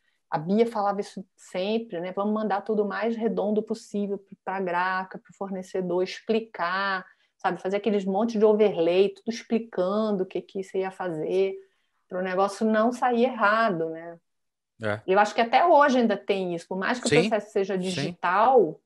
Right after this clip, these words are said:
Speaker 2: Hoje, hoje, às vezes, até é pior, se você não toma cuidado, dá merda, assim. Por exemplo, a gente
Speaker 1: É.
Speaker 2: tem muito, o que que acontecia, que eu, que eu lembro que acontecia na, aquela história da gente passar pelos dois momentos, né? O, o, o analógico e o digital.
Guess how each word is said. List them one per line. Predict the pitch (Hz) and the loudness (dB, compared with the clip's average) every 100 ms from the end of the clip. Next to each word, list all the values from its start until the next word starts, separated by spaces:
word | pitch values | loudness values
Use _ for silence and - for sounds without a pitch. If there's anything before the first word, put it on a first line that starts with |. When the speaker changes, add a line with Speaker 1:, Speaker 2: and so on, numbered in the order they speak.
| _ _ _ | _ _ _
Speaker 2:
Hoje, | 147 170 202 - | 2 2 2 -4
hoje, | 165 180 185 196 | -2 -2 -2 -4
às | 170 | -2
vezes, | 180 | -2
até | 185 - 175 208 | -2 -2 2 2
é | |
pior, | 208 214 180 156 | 2 2 4 4
se | 147 123 | 2 -8
você | 120 139 | -12 -10
não | 143 | -6
toma | 156 147 | -4 -4
cuidado, | 151 151 120 117 127 160 | -4 -4 0 0 0 -2
dá | 180 | -2
merda, | 185 147 139 110 | -2 -2 -4 -4
assim. | 107 - 104 104 | -6 -6 -8 -6
Por | 113 | 0
exemplo, | 104 104 104 104 101 | 0 0 -2 -4 -2
a | 101 | 0
gente | 101 107 - | 0 -4 0
Speaker 1:
É. | |
Speaker 2:
tem | 117 120 | 2 2
muito, | 117 120 123 131 123 113 | 2 0 0 2 4 4
o | 104 | 2
que | - | 0
que | 139 | 2
acontecia, | 143 143 147 - - 113 | 4 6 4 4 -2 -2
que | 135 | -2
eu, | 120 | 2
que | 151 | 4
eu | |
lembro | 143 147 | 6 4
que | 143 | 2
acontecia | 135 131 127 - 127 120 | 2 2 0 0 2 4
na, | 117 107 104 - - - _ _ _ _ - | 2 -2 -6 -14 -20 -20 _ _ _ _ -2
aquela | 113 113 139 | 0 2 2
história | - 127 110 107 | 4 6 6 4
da | 113 | -2
gente | 113 - 117 110 104 | -2 -4 -2 -2 0
passar | 113 - 117 | -2 0 0
pelos | - 113 110 | 0 -4 -4
dois | 107 113 117 110 | 2 4 4 2
momentos, | 120 113 95 - | -2 -2 -4 -2
né? | 110 117 | 0 2
O, | 107 | 2
o, | 101 82 104 101 - | 0 -4 -2 -2 0
o | 107 | 0
analógico | 110 117 131 127 131 | 4 6 6 4 -2
e | |
o | |
digital. | 127 120 - 110 104 | -4 -4 2 4 4